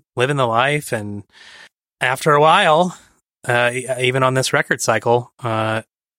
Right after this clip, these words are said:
they all realized it was taking a toll on their live show, and they, they looked inward, which not a lot of bands have the opportunity to do. And they made a new rule: no more cocaine.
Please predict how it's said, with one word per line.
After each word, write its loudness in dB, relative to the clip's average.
they 0
all 4
realized 0
it -2
was -4
taking -2
a 0
toll 2
on 2
their -2
live 2
show, 4
and -6
they, -4
they 2
looked 0
inward, 2
which -2
not 0
a 0
lot 4
of 0
bands 0
have -2
the 0
opportunity -2
to -6
do. -6
And -2
they 4
made 0
a 2
new 0
rule: 4
no -4
more 2
cocaine. -4